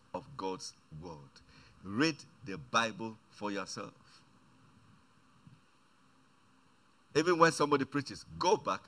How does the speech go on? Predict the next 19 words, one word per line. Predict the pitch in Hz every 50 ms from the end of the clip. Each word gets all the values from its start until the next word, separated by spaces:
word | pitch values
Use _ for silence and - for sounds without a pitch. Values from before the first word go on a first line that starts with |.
| - -
and | 135 135 127 120 110
read | 117 147 185 180 - - - -
the | 107 101
Bible | 147 - 110 110 104 95 113 117 117 - -
for | - 123
yourself. | 131 127 123 - - 117 - - - - - - _ _ _ _ _ _ _ _ - - - - _ _ - - _ _ _ _ - _ _ _ _ _ _ _ _ _ _ _ _ _ 101
Just | 170 175 170 - -
to | 147 139
confirm | - - 139 127 - - - 170 151 123 107 101
that | 107 104
what | 98 127 147 131
the | 113
person | 104 - 120 110 - 120 113 -
is | - 95
saying | - - 110 107 107 104 107 120 - _
is | - 107 - -
true. | - 117 - - _ _ _ _ _ _ _ _ _ _ _ _ _ _ _ _ _ _ _ _ _ _ _ _ _ _ _ _ _ - - _ _ _ _ _ - - - - -
Be | 113 127
careful | - - - 170 156 165 139 - 85